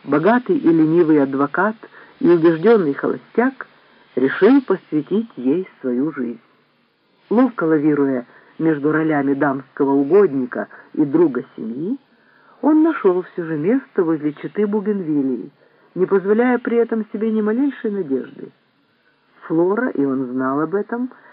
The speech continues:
обожала своего мужа, хотя тот был гораздо старше ее. И в те долгие дни, пока она жила в замке де Суинс-Иль-де-Франсе или в Бекетьере в Контантене адвокат ни разу не признался молодой женщине в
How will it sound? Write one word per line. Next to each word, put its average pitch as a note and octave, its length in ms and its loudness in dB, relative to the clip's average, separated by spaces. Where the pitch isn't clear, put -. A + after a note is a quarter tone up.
обожала F#3+ 720 -2
своего C#3+ 340 2
мужа, F#3+ 420 -4
хотя A3+ 280 -2
тот A3+ 140 -2
был G3+ 180 -2
гораздо E3 520 -8
старше C3+ 440 -6
ее. C3 340 -2
И G3+ 100 0
в G3 80 -14
те B3+ 160 2
долгие F#3 580 0
дни, A3 180 -4
пока D#3+ 300 -4
она D#3 160 -6
жила D3+ 260 -2
в C#3+ 100 -8
замке D3 500 -6
де E3 200 -2
Суинс-Иль-де-Франсе D#3+ 1700 -2
или G3+ 240 2
в E3 160 0
Бекетьере E3+ 1000 0
в - 40 -20
Контантене D3+ 960 -4
адвокат B3 520 0
ни C4 160 2
разу E3 320 -4
не C#3 140 -4
признался A3+ 600 -4
молодой G3 400 0
женщине E3+ 520 -6
в - 60 -14